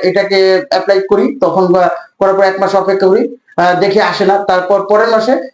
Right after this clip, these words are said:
আমি এটাকে রিসেন্ড করি, আহ, কোড নাম্বার, কোডটা আবার রিসেন্ড করি, যাতে আমার নতুন করে আরেকটা কোড পাঠায়। আহ, তো এইটা, আহ, করতে দ্বিতীয় নাম্বার সময় কিন্তু আমি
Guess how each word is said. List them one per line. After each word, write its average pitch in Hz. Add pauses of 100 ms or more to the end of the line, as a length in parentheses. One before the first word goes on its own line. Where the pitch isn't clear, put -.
(140)
আমি 185
এটাকে 180
রিসেন্ড 196
করি, 147
আহ, 156
কোড 190
নাম্বার, 175
কোডটা 214
আবার 190
রিসেন্ড 208
করি, 156 (200)
যাতে 202
আমার 214
নতুন 214
করে 220
আরেকটা 214
কোড 185
পাঠায়। 139 (420)
আহ, 170
তো 233
এইটা, 254 (260)
আহ, 196
করতে 208
দ্বিতীয় 214
নাম্বার 220 (540)
সময় 247
কিন্তু 185
আমি 175